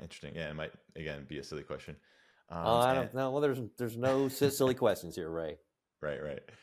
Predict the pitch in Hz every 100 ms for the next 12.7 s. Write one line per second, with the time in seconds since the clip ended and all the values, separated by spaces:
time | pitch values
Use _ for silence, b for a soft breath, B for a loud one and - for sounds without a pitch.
0 | b b b 80 73 80 76 73 69 71
1 | - b b b b b 85 78 76 76
2 | 76 _ b b - 110 151 139 117 123
3 | 117 80 - 85 80 71 _ _ _ _
4 | 95 87 85 82 85 78 76 80 90 76
5 | 85 80 80 - 69 - 82 92 101 120
6 | - _ _ _ _ _ 78 76 78 76
7 | - 87 82 110 107 101 92 - _ 87
8 | 85 98 101 90 85 73 - 107 104 87
9 | 82 80 76 - _ - 87 85 85 -
10 | - - 80 73 76 76 80 107 117 _
11 | - 90 98 110 113 - 87 87 92 85
12 | 95 107 87 87 - 85 82